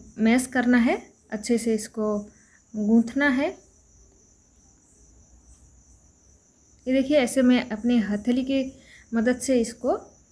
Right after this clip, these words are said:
गूँथ रही हूँ। तो अगर आप चाहें तो इसको एक ग्राइंडर जार में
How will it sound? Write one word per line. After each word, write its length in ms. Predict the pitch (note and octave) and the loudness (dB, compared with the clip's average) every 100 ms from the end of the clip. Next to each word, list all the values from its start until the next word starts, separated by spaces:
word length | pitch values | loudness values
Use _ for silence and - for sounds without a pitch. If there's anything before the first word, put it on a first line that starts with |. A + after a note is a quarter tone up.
| _ | _
गूँथ 340 | G#3+ A3 A3+ | -2 0 0
रही 220 | A#3+ C4 A#3+ | 0 2 4
हूँ। 220 | D4 - - - _ _ _ _ _ _ _ | 2 -2 -14 -20 _ _ _ _ _ _ _
तो 60 | - - | -16 -8
अगर 260 | - A#3 A#3 | -4 2 2
आप 180 | A3 A3+ | 2 -2
चाहें 420 | A#3 A3 C#4 D#4 | -2 0 0 0
तो 80 | C4 | -2
इसको 320 | - - B3 | -4 -4 0
एक 160 | A#3 G#3+ | 2 2
ग्राइंडर 380 | G#3 G#3 A3+ B3+ | 2 4 4 4
जार 220 | B3 B3 | 2 2
में 280 | B3 B3+ B3+ | 2 2 2